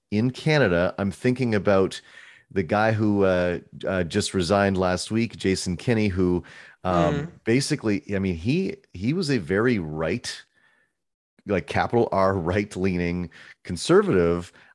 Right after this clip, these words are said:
Speaker 1: um, as premier, and basically the party voted him out.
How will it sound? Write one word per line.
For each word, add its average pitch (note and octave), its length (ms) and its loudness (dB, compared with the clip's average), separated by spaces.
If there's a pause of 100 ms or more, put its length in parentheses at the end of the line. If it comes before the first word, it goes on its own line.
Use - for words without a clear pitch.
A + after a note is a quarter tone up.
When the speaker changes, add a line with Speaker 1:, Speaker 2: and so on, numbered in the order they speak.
Speaker 1:
um, F#2+ 440 0
as F#2+ 200 -2
premier, F2 680 -2 (140)
and G2+ 180 -2
basically A#2 760 0 (340)
the G#2+ 140 0
party B2 460 2
voted A2 340 2
him G2 360 0
out. A2+ 380 0